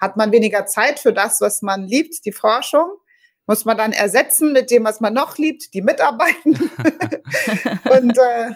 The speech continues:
ja, aber ich muss sagen, ich bin eigentlich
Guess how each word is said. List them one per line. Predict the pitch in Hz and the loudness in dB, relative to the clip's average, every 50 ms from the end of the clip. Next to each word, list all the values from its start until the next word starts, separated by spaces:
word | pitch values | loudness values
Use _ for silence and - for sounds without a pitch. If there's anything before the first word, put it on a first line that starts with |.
| - - | -6 -2
ja, | 196 196 202 214 202 165 160 - - - | 0 0 2 0 -2 -4 -8 -12 -8 -6
aber | - 185 190 196 185 175 | -4 -2 -2 -2 -2 -4
ich | 175 - | -4 -4
muss | 233 240 240 | -4 -4 -2
sagen, | - 196 190 208 214 | 0 0 0 -2 -4
ich | 196 196 _ | -8 -12 _
bin | - 202 | -8 -6
eigentlich | 202 190 196 196 190 185 185 - - - - - - | -4 -4 -4 -6 -8 -10 -10 -10 -12 -12 -14 -16 -18